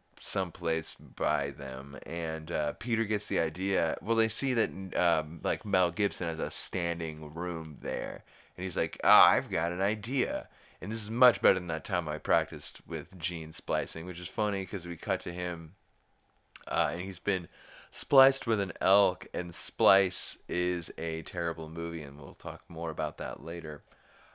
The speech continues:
Um, but Brian and Stewie, uh, start, uh, they're chaperoning the dance, and they're like, "Yeah, this is kind of a good time. Man, that one eighth grader over there is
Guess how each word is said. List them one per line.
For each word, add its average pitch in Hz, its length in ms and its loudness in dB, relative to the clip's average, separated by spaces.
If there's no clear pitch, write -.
Um, 98 720 2
but 104 460 6
Brian 113 760 2
and 90 640 -6
Stewie, 95 1160 -2
uh, 82 680 2
start, - 1000 4
uh, 90 300 6
they're 110 220 4
chaperoning 113 520 6
the 85 80 -2
dance, 80 540 -6
and 95 680 0
they're 95 220 -2
like, 92 240 -4
"Yeah, 185 180 4
this - 160 -4
is 110 140 -10
kind 87 260 -6
of 80 100 -10
a 78 40 -10
good 76 260 -8
time. 82 480 -6
Man, 90 200 -2
that 80 160 -2
one 104 200 -2
eighth 78 220 -8
grader 85 340 -4
over 85 120 -4
there 85 140 -4
is - 120 -10